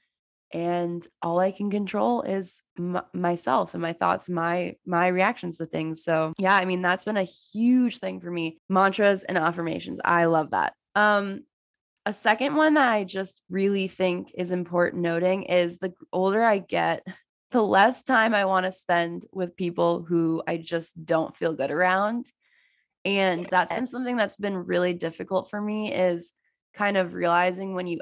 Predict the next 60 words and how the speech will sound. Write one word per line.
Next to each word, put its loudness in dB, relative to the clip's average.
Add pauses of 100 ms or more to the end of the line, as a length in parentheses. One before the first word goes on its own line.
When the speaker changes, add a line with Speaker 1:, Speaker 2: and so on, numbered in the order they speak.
Speaker 1:
outgrow 0
someone, -2
which -8
is -12
not 4
a -4
bad 2
thing, 0
and -4
it -8
doesn't -4
mean -2
that -4
they're 0
a 0
bad -2
person, -6 (120)
but 4
it's 0
totally 4
okay 0
to 2
outgrow 2
somebody -6
and -6
to -4
outgrow 0
relationships. -4
And -2
it -6
doesn't -2
mean 0
that -6
they -2
don't -2
need -6
to -4
be -8
in -6
your -4
life -2
at 0
all, 4
or 0
you 0
need -4
to -10
cut -6
them -4
out, 2
or -2
you -2
need -2
to -6
treat -10
them 2
bad. 6
It -6
just -8
means -8